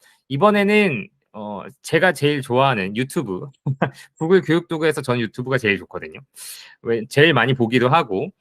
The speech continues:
어, 거기에서 사용하는 많은 영상들을 저는 수업에서 실제로 활용을 하고 있기 때문에 사실 영상 문제가 나왔을 때 굉장히 환호성을 질렀던 사람 중에 한 명이었는데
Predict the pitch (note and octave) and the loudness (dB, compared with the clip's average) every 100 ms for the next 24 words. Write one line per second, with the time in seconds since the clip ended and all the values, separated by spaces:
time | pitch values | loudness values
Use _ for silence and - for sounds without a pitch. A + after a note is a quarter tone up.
0 | _ _ - F#2 F#2 F#2+ - D#3 E3+ F3+ | _ _ -4 -2 0 0 -2 0 2 4
1 | F3+ E3+ E3+ E3+ F#3+ F#3 F3 F3+ D3+ A2 | 4 4 4 2 2 2 0 -2 -2 0
2 | E3 A3 F#3+ B2 C3 D#3 D3 C#3 B2 A2+ | 2 2 0 -2 -4 -4 -4 -4 -4 -8
3 | E3+ E3+ D3 C#3 G3 F#3+ F3+ E3+ G#3+ G#3+ | -6 -6 -6 -6 -4 -2 -2 2 2 4
4 | G3 F#3+ E3+ - - G#2 G2+ D3+ F#2+ - | 2 2 -2 -8 -8 -6 -4 -6 -6 -8
5 | E3+ - E3+ G#2 C3 G#3 A3+ G#3+ G#3 G3+ | -10 -6 -2 -2 2 0 0 0 0 2
6 | C3 A#2 - A#2 C#3 C3+ B2+ C3+ C#3+ C#3+ | 0 -2 -6 -8 -8 -6 -4 -2 -2 0
7 | B3 B3+ C4 B3+ A3+ G3+ F#3+ F#3 A2+ A#2 | 0 0 -2 -4 -2 -2 -2 -2 -6 -4
8 | A2+ C3 C#3 A2 B2 D3 G#2 E2+ E2 A#2 | -4 -2 -2 -6 -6 -4 -6 -8 -6 -2
9 | E3+ | -2